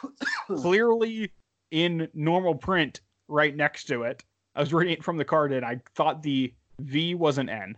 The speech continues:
Speaker 1: Yeah, this, uh, this thing s-, sucks.
Speaker 2: Yeah, it's not great.
Speaker 1: I only know
Speaker 2: Uh,
Speaker 1: this,
Speaker 2: that's why I can't
Speaker 1: uh,
Speaker 2: believe you fucking got this.
Speaker 1: uh, brewing for old school, searching through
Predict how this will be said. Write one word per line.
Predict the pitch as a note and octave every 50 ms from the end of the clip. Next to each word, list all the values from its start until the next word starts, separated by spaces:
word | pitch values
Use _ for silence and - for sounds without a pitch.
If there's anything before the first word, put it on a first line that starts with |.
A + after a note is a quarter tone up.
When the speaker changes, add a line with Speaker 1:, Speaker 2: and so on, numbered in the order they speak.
| _ _ -
Speaker 1:
Yeah, | B2 B2+ A#2+ A2+
this, | A2+ B2 D3+ D3 - - -
uh, | D3+ C#3+ C#3 C3 B2 A#2+ A#2 A2+ - _ _ _ _ - -
this | - D3+ C#3+ -
thing | D#3 C#3 B2
s-, | A2+ - - - -
sucks. | - - - - - - - - - - _ _
Speaker 2:
Yeah, | - F3 A3 A3+
it's | F3+ D#3+ -
not | E3+ G3 E3+
great. | D3+ F#3 G3+ E3 B2 G#2+ - _ _ _ _ _ _ _ -
Speaker 1:
I | C#3+
only | D3+ D#3 D3+ C#3+
know | C#3+
Speaker 2:
Uh, | C#3+ C3+
Speaker 1:
this, | A#2+ B2+ C3
Speaker 2:
that's | G3+ - -
why | F#4 D#4
I | A3+
can't | - - B3 B3+ G3
Speaker 1:
uh, |
Speaker 2:
believe | E3+ F#3+ G3 F#3+ D3+
you | D3+ C3
fucking | - - D#3 - _ -
got | - C#3+ D3+ D#3 -
this. | - G2+ G#2+ - - - - _ _ _ _
Speaker 1:
uh, | C3 B2 A#2+ A#2 A2+ G#2+ - _ _ _ _ -
brewing | D#3+ G#3 A3 G3 F3+ E3 D3+
for | - - -
old | C3+ C3 C3 A2+
school, | - - C3
searching | B2+ - - - D3+ C#3 B2+ - C3+ B2+ A#2+
through | - - - B2 A#2 A2+ A2 A2 G#2+ G#2+ G#2